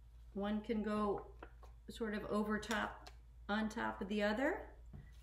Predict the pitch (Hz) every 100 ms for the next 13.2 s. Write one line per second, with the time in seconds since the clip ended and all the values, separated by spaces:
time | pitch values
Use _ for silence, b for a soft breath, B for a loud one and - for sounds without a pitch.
0 | - 185 196 214 226 233 233 233 214 202
1 | - 220 220 370 - - 190 190 180 -
2 | - - - 185 202 202 202 196 - -
3 | 359 175 151 135 127 - 131 120 143 175
4 | 190 196 196 196 180 180 170 - 151 285
5 | - - - - - - B B B B
6 | - - - 170 - 156 156 151 175 156
7 | - 151 135 135 226 269 262 226 240 226
8 | 220 214 214 214 - - - - - -
9 | - - - - - 175 180 185 196 190
10 | - 381 480 - - 302 285 254 170 135
11 | 120 139 - - - - - b b b
12 | b b b b - 185 185 - 214 208
13 | 196